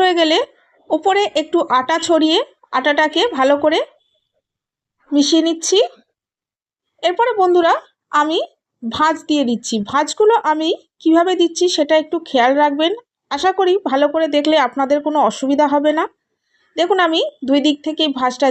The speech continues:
দিয়ে দিলাম। এবার এই ভাঁজের ওপরও আবার আমি তেল ব্রাশ করে নিচ্ছি। তেলটা ব্রাশ করা হয়ে গেলে আমি আবারও আটা ছড়িয়ে দেব।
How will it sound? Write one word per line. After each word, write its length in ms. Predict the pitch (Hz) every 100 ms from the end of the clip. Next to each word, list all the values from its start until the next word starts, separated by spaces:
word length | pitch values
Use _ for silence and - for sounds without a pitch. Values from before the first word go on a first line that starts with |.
| 247
দিয়ে 140 | 277
দিলাম। 220 | 294 311 415 _ _ - _ -
এবার 160 | 359 427
এই 60 | 427 349
ভাঁজের 320 | 269 277 339 392
ওপরও 240 | 392 349 359 285
আবার 180 | 254 330 320
আমি 140 | 277 349 - _ _ _ 349
তেল 160 | 359 330
ব্রাশ 220 | 277 240 240
করে 140 | 233 214 190
নিচ্ছি। 360 | 185 - 190 180 202 _ _ _ _ _ _ _ _ -
তেলটা 260 | 359 403 415 294
ব্রাশ 200 | 285 294 -
করা 160 | 349 320
হয়ে 180 | 320 359 359
গেলে 200 | 277 285 - _ _ _ -
আমি 140 | 320 370 -
আবারও 320 | 277 330 330 339 622 _ _ _ -
আটা 180 | 233 277 285
ছড়িয়ে 300 | 311 320 330
দেব। 120 | 330